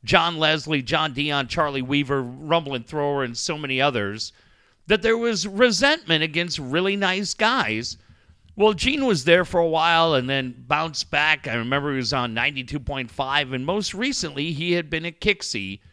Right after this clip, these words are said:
And as part of the Intercom cuts, because, like I said, they're hemorrhaging money in that building, uh, Gene got released last week. And I just have to say, he's,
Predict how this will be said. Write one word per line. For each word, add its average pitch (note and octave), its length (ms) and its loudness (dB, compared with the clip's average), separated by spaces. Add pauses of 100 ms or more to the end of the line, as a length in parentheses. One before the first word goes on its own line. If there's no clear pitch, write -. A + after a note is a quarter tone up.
(520)
And D3 320 2
as D3 240 -2
part D3 300 -6
of F3 100 -4
the F3 180 -4
Intercom E3 600 -2
cuts, F#3+ 460 -2
because, C3+ 680 -4
like G#2 260 -4
I D#3 140 0
said, F3 380 -2
they're C#3 260 0 (100)
hemorrhaging F3+ 540 0
money F#3 280 -2
in G#2 100 -2
that G2 200 -4
building, G#2 460 -4 (640)
uh, D#3 120 4
Gene G3 320 -2
got F#3 240 0
released D#3+ 400 -2
last G#2 400 -2
week. D#2 280 -12
And C3+ 140 -2
I D#3 80 2
just G3 360 -4
have F3+ 240 -4
to D3 100 -12
say, C3+ 320 0
he's, D#3 580 -8